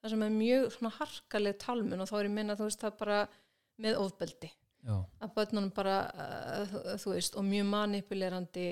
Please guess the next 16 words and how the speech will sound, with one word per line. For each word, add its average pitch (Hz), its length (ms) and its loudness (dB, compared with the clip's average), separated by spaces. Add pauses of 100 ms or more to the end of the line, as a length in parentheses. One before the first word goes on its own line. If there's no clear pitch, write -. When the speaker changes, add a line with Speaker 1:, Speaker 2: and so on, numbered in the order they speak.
(180)
Speaker 1:
eh, - 320 -16 (440)
hérna, 190 600 -6 (180)
hegðun 214 440 0
og 196 80 -4
svona, 190 300 -4
eh, - 280 -12
kúgunarstjórnun, 214 1160 -4 (460)
það 226 160 -2
eru 202 100 0
pabbar - 480 -10 (100)
sem 214 240 -6
eru 196 140 -4
að 190 80 -6
halda 202 300 -8
börnunum 196 380 -8
frá 190 240 -2